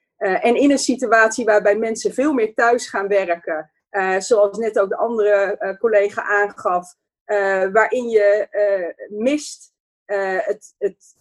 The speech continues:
gesprek bij het koffieautomaat, wat ook als leider heel erg belangrijk is om feeling te houden.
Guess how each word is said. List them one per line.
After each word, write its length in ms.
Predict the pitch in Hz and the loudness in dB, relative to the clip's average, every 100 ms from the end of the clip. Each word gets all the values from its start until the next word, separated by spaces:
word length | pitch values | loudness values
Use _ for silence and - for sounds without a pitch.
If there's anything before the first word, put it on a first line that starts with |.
| _ _ - | _ _ -16
gesprek 540 | - 208 - 269 262 | -12 -12 -2 0 2
bij 120 | 226 | 2
het 120 | 196 | 2
koffieautomaat, 1080 | - 359 320 208 208 208 208 202 180 175 180 | 0 -2 -2 0 0 0 -4 -2 0 0 0
wat 320 | 202 202 - | 0 -2 -2
ook 180 | 277 330 | -2 0
als 240 | - 214 214 | 2 0 2
leider 360 | 226 302 247 | 2 2 2
heel 200 | 220 294 | 2 2
erg 140 | 254 196 | 0 -2
belangrijk 540 | 214 247 320 208 196 | 0 2 0 -2 -4
is 160 | 214 220 | -4 -6
om 120 | 190 | -6
feeling 500 | 285 311 247 208 196 | 2 2 2 -2 -4
te 120 | 190 | -4
houden. 560 | 180 165 170 165 151 | -2 0 -2 -4 -8